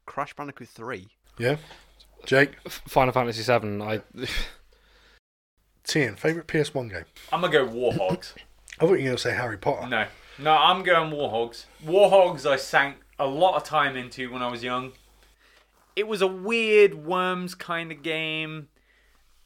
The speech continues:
Speaker 4: So, I don't know.
Speaker 2: So just to be different from Jake, just to make it different from Jake, I'm gonna say Suikoden two.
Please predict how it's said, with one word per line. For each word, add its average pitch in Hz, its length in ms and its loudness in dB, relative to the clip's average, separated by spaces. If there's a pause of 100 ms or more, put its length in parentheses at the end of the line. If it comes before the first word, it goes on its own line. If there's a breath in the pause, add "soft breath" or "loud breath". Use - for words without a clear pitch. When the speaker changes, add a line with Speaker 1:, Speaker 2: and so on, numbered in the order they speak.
(540)
Speaker 4:
So, 143 460 -4
I - 100 6
don't 110 160 0
know. 87 60 -4
Speaker 2:
So 151 120 0
just 185 380 10
to 156 80 2
be 127 540 -2
different 135 460 -2
from 127 180 -6
Jake, 143 400 0
just 147 320 2
to 131 80 0
make 127 360 -2
it 143 120 0
different 147 260 0
from 135 160 -4
Jake, 139 220 2
I'm 131 60 -4
gonna 123 120 -2
say - 140 -4
Suikoden 113 460 -6
two. 143 280 -2